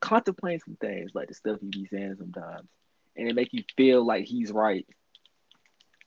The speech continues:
Like, when they was all getting fixed or whatever by him, and then he, he flipped it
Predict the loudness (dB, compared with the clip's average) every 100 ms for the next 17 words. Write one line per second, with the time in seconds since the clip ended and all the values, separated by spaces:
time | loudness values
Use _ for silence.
0 | _ _ _ _ _ _ _ _ _ -4
1 | 0 2 6 8 8 6 6 6 4 2
2 | 0 2 2 2 4 6 8 6 4 2
3 | 4 0 0 -2 0 0 0 -2 -2 0
4 | 8 8 10 6 4